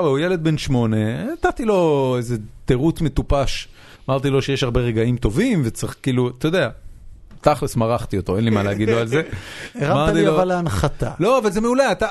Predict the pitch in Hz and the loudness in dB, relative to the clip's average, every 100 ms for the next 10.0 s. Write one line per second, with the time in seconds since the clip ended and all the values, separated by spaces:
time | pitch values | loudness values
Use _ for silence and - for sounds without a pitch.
0 | 175 - 226 226 220 226 220 214 285 165 | -2 -2 0 0 0 0 -2 0 0 2
1 | 135 131 151 156 170 247 330 285 - 190 | 0 -2 -2 0 2 0 0 -2 0 0
2 | 175 175 143 135 - 139 127 123 120 127 | 0 2 2 0 0 0 2 0 0 0
3 | 113 123 120 135 127 123 131 110 104 101 | 0 0 0 0 0 2 0 0 -4 -2
4 | - 226 247 240 - 262 254 254 233 - | 0 0 -2 -4 -2 -2 -2 -2 -2 0
5 | 226 226 254 269 302 294 160 240 320 - | -2 0 -4 -2 0 2 2 0 -2 0
6 | 359 120 - - - - - - - - | 0 -2 -8 -20 -20 -20 -20 -20 -20 -16
7 | - - - 135 131 151 151 143 139 - | -4 -2 0 -2 0 0 0 -2 -6 -10
8 | - _ - - _ 131 - 139 120 135 | -20 _ -20 -20 _ -4 0 0 2 2
9 | 127 120 - 127 113 110 - 110 107 98 | 2 0 0 0 0 0 0 0 0 -2